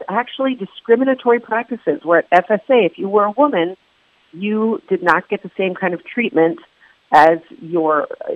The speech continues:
e-, either your husband or partner did, or someone who, who, you know, was, was farming with a,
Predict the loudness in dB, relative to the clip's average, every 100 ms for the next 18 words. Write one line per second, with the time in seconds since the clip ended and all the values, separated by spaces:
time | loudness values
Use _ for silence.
0 | -4 -2 -2 -2 -2 -2 -2 -4 _ _
1 | _ 0 2 2 0 0 2 2 2 -4
2 | -2 -2 -2 -4 -6 -6 -4 -6 -6 -8
3 | -8 _ -8 -4 -4 -4 -6 -4 -4 -6
4 | -10 -10 -8 -8 -2 2 2 2 -4 -4
5 | 0 -2